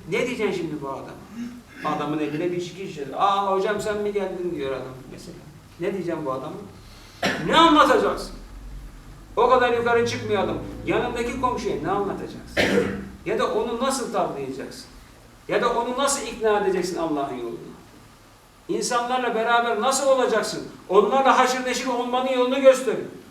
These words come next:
Kendi kabına çekilip de böyle kendi iş dünyanda boğulmayacaksın. İnsanlarla beraber olup insanları ihya edeceksin. Bunun yolunu gösteriyor.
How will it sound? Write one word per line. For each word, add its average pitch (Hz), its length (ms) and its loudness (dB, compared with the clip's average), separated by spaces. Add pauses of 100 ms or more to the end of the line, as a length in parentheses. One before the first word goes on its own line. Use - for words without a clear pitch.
(200)
Kendi 226 320 -2
kabına 220 340 0
çekilip 233 440 -6
de 208 140 2
böyle 214 240 2
kendi 226 280 -4
iş 233 220 -8
dünyanda 214 500 -2
boğulmayacaksın. 262 1120 4 (500)
İnsanlarla 185 720 0
beraber 214 480 0 (120)
olup - 340 0
insanları 202 520 -2
ihya 196 440 0
edeceksin. 151 480 -4
Bunun 220 140 -4
yolunu 302 300 0
gösteriyor. - 420 -4